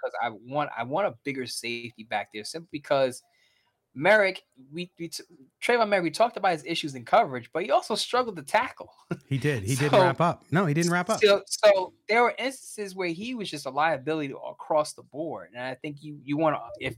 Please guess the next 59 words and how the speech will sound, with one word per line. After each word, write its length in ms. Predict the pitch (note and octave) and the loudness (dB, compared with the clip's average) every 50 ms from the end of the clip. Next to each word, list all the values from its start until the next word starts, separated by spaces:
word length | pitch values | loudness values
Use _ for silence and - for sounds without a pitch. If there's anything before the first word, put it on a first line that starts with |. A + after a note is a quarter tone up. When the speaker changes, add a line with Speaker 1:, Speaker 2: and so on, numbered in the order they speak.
| - - | -8 -8
Speaker 1:
if 200 | C3+ B2+ - B2+ | -8 -6 -4 0
Merrick 260 | C3+ D3 D#3 D3 C#3+ | 2 2 4 4 2
doesn't 220 | D3 C#3+ C#3+ C3+ | 0 0 0 -2
take 180 | C#3+ - D3 - | -6 -8 -10 -10
the 80 | B2 A#2+ | -10 -10
step 280 | - - D3 C3+ - - | -4 -2 -2 -2 -2 -4
that 80 | A#2+ | -10
we 100 | A#2+ B2 | -10 -10
think 220 | B2 - C3 B2 - | -10 -10 -12 -12 -12
he 60 | B2 | -14
could 120 | B2 A2+ | -16 -12
take 200 | - C3 B2 - A2+ | -10 -10 -10 -10 -10
in 60 | A2 | -14
his 120 | A2+ A2 - - | -14 -14 -12 -8
third 260 | B2+ C3 B2 G#2 F#2+ G#2 | -6 -6 -6 -6 -8 -10
year, 420 | B2+ D#3+ F3+ D#3 C3+ B2 B2 - _ _ _ _ - - - _ _ - | -6 -2 0 0 0 0 -2 -6 _ _ _ _ -20 -20 -20 _ _ -4
you 60 | C3 | 0
want 140 | D3 D3 C3+ | 0 2 0
a 20 | B2 | 0
physical, 500 | A#2 - D3 C#3+ B2+ B2+ B2+ - B2+ A#2+ | -2 -2 -2 -2 -2 -2 -4 -2 0 0
athletic 380 | A#2 A2+ - C3 B2+ A#2+ A#2 | 0 -2 -4 -4 -6 -6 -6
safety 260 | - - A#2 A2 - | -6 -8 -10 -10 -10
in 60 | A2 A2 | -12 -12
the 80 | G#2+ | -10
back 320 | G#2 - A2 G#2+ G#2 - A2 | -6 -4 -4 -4 -4 -6 -8
end. 100 | A2 G#2 | -8 -8
I 80 | G2+ G2 | -8 -8
think 180 | G#2 G2+ G2 | -10 -12 -14
J 140 | - - G#2 | -10 -8 -8
L 80 | G2+ G2+ | -8 -8
Skinner 280 | - - - G2+ F#2+ | -10 -12 -12 -12 -12
could 140 | F2+ - _ | -12 -14 _
be 80 | - G2 | -12 -10
that 200 | F#2 F2+ F2 - | -8 -8 -10 -8
guy. 240 | - F#2 F#2 E2 C#2 - - _ _ _ _ _ _ _ - | -6 -4 -4 -4 -6 -8 -14 _ _ _ _ _ _ _ -18
Speaker 2:
Skinner's 440 | - - - C#3 D#3 F3+ E3 B2 G#2+ | -12 -6 -2 0 2 2 2 0 0
a 60 | G#2+ | -2
beast, 300 | F#2 A2+ B2+ C3+ - - | 0 0 0 0 -2 -2
man. 100 | G#2+ A2 | -2 0
He 60 | C3 | 0
does 160 | C3+ C#3+ C3 | 0 -2 -2
not, 280 | B2+ A#2 A#2+ A2 G2+ A2 | -4 -4 -4 -4 -4 -4
I 120 | A2+ A2+ | -2 0
mean, 140 | A#2 A2+ G#2+ | 0 0 0
he, 320 | A2 C3 C3+ C3+ C3 A#2+ - _ _ _ _ _ _ - | 2 2 2 0 0 -2 -6 _ _ _ _ _ _ 0
even 260 | E3+ G3 G#3+ G#3+ F#3 | 2 2 4 4 4
when 140 | E3 C#3+ B2+ | 4 2 2
beat, 320 | G#2+ G2 C#3+ D#3 C#3+ A#2 - | 2 0 0 0 0 -2 -2
he 140 | - C3 C3 | 0 0 0
will, 140 | B2 B2 - - | 0 -2 -2 0
he'll 200 | A#2+ C#3+ C#3+ B2+ | 0 2 2 2
bring 220 | A#2 C3 C3 B2 | 2 2 2 2
the 80 | A#2 A2+ | 2 2
guy 200 | A2 G#2+ G2+ G2 | 0 0 -2 -2
down. 280 | G2 G2 F2+ E2+ F2+ | -4 -4 -6 -6 -6
He'll 140 | F#2 A#2+ A#2+ | -4 -4 -4
tackle 440 | - - B2 A2+ A#2 A#2 B2 A2 G#2+ | -2 -2 -2 -2 -2 -4 -4 -4 -2
him 160 | G#2+ G#2 A2 | -2 -2 -4
and, 380 | G#2+ - G#2+ G#2+ G#2 G#2 G#2 | -4 -4 -4 -4 -2 -2 -4